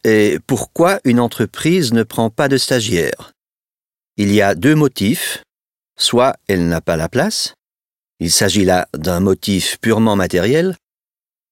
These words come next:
soit votre demande n'est pas adaptée à cette entreprise. Il faut donc savoir ce que l'on veut.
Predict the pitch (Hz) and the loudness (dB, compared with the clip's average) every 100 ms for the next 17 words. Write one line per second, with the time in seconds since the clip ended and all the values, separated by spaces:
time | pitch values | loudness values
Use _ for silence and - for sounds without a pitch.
0 | _ - - - 175 - 151 151 151 175 | _ -4 0 2 2 2 2 4 4 2
1 | 180 120 113 160 165 127 110 - - 175 | 2 2 0 0 0 0 0 -2 0 2
2 | 170 131 123 139 117 - 85 80 65 58 | 2 0 -4 -2 -4 -4 -4 -4 -6 -10
3 | _ _ _ _ _ _ _ _ _ _ | _ _ _ _ _ _ _ _ _ _
4 | - 90 107 98 92 - 92 92 110 135 | -8 -4 0 0 0 0 0 0 0 -2
5 | 120 110 113 107 80 | -6 -2 0 0 -2